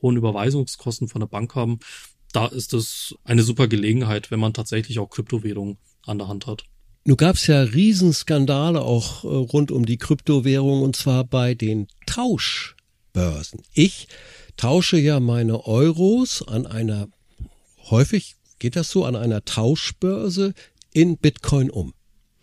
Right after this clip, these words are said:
Speaker 2: So,
Speaker 1: Richtig.
Speaker 2: ohne das jetzt, äh, allzu sehr zu vertiefen. Aber wie erkenne ich eine seriöse Tauschbörse?
Speaker 1: Seriöse Tauschbörsen, also seriöse Kryptobörsen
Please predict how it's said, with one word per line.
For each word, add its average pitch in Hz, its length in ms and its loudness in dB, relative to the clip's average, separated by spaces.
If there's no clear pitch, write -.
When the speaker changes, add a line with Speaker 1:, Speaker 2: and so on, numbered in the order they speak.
Speaker 2:
So, 123 340 6
Speaker 1:
Richtig. 175 300 -6
Speaker 2:
ohne 160 260 8
das 143 180 4
jetzt, - 580 0
äh, - 800 -12
allzu 170 420 6
sehr 131 220 6
zu - 160 0
vertiefen. 107 680 0
Aber 135 220 -4
wie 156 140 -4
erkenne 185 380 0
ich 151 120 -2
eine 165 120 2
seriöse 156 800 6
Tauschbörse? 110 1160 -2
Speaker 1:
Seriöse 175 600 4
Tauschbörsen, 185 720 -2
also 131 380 -6
seriöse 151 680 2
Kryptobörsen 139 1000 2